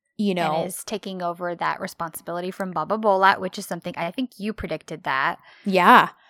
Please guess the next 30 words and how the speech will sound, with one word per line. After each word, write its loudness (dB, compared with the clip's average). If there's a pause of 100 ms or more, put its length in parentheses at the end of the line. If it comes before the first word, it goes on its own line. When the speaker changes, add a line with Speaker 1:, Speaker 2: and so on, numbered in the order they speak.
(400)
Speaker 1:
So 10
I, 2 (180)
<sighs> -4
you 6
know, 8
I, 2 (640)
it 4
was, 10
like, 8
one 6
of 6
those 6
things 6
where 4
it's 0
like, -2
"Gosh, 4
this -2
is -2
so 4
beautiful," 4
but 2
also 4
I'm 6
just 2
sad 6
because 4
I 6
feel 2
like 4